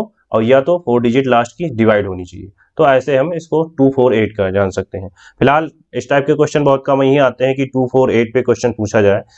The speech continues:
टू, फ़ोर, एट पे क्वेश्चन कैसे पूछे जाते हैं वो हम अगली स्लाइड में बता रहे हैं आपको।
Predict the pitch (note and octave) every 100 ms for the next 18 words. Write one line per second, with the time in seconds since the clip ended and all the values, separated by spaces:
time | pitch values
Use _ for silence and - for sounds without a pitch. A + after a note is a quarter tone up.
0 | _ - C#3 C#3+ D3+ C3+ C3+ D3+ C#3+ C#3
1 | D3 - B2+ D#3+ D#3 C#3 C#3+ C#3 C3 C3
2 | D3+ - _ C3 B2+ C#3+ A#2+ A#2+ B2+ B2
3 | A#2 A#2+ A2 G2+ G2 F#2+ F#2+ F#2 - G2+